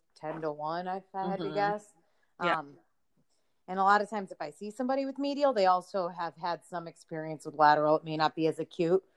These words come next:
Speaker 1: but
Speaker 2: Yep.
Speaker 1: they'll tell me, "Oh, my, the other side used to hurt." <laughs>
Speaker 2: Mm-hmm. Yeah.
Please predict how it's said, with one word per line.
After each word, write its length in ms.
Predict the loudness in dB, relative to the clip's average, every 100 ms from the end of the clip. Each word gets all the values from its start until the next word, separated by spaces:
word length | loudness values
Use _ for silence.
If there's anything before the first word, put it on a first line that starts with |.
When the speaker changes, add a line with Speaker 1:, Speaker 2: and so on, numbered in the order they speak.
| _ _
Speaker 1:
but 100 | -2
Speaker 2:
Yep. 80 | 4
Speaker 1:
they'll 140 | 2
tell 180 | 2 -6
me, 180 | -4 -2
"Oh, 140 | -2
my, 200 | -2 -4 2
the 120 | 4
other 180 | 4 2
side 260 | -2 -2
used 220 | -6 -10 -10
to 80 |
hurt." 260 | -8 -8 -10 -16
<laughs> 140 | -8
Speaker 2:
Mm-hmm. 460 | -4 -2 -2 -6 -8 -12 -2
Yeah. 280 | 0 0